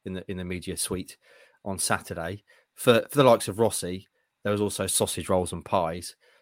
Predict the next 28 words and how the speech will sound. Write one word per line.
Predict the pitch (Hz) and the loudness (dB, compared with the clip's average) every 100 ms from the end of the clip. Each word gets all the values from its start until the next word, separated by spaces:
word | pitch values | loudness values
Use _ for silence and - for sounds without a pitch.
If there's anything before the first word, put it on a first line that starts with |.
| _ - | _ -8
Rossi, | 101 - | -6 -6
I | |
think | 92 101 | -8 -8
he | |
just | 92 - | -8 -8
went | 98 85 | -6 -6
sausage | - - 85 | -6 -6 -6
roll, | 92 87 - | -4 -6 2
grabbed | 104 - | 0 2
it, | 98 - | -6 -4
left, | 95 87 - - _ _ _ | -4 -4 -8 -20 _ _ _
went | - | -6
out | 95 98 | -4 -4
to | 95 | -8
meet | 95 | -8
the | 98 | -8
people. | - 95 - 92 - - _ _ - | -8 -8 -8 -14 -14 -20 _ _ -4
Um, | 95 98 101 98 - - | 2 4 2 -4 -14 4
but | |
I | 151 | 8
very | 147 160 | 10 10
much | 151 - | 8 2
enjoyed, | 139 151 127 | 4 4 6
from | 196 190 | 6 8
Mass | 196 175 | 6 4
Catering | - - 170 151 151 139 127 | 0 0 0 0 0 0 2
Dish, | 143 110 - | 0 0 -4
boys, | - 82 82 95 | -10 -8 -8 -10